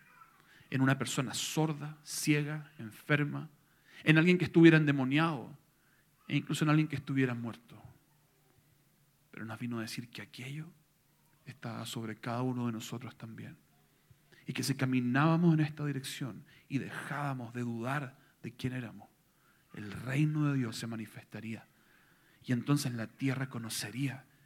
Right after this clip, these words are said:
que hay un Dios real, verdadero, poderoso, que ha dejado un ejército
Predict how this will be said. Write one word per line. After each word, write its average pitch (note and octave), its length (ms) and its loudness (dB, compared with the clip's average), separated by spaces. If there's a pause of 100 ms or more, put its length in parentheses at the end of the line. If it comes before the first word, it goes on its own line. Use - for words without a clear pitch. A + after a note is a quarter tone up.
(140)
que - 80 -6
hay A#2 120 -4
un G#2+ 200 -8
Dios B2 400 -6 (240)
real, A#2+ 560 -8 (320)
verdadero, A2+ 680 -8 (360)
poderoso, A#2 720 -6 (340)
que C3+ 140 -2
ha B2+ 80 0
dejado C3+ 340 -4
un B2+ 120 -4
ejército E3 880 -6